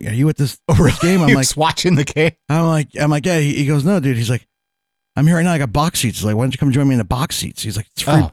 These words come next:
Speaker 1: free beer, free food. Like, come fucking do it up." And I was like, "Whew,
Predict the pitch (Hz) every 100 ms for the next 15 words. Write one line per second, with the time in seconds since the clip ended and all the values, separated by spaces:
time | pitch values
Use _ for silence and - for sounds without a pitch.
0 | - - 185 135 143 156 139 - 165 143
1 | 151 156 120 104 _ _ _ _ - 131
2 | 147 131 117 127 160 156 - _ - 110
3 | 104 107 - _ _ _ _ _ _ -
4 | 139 90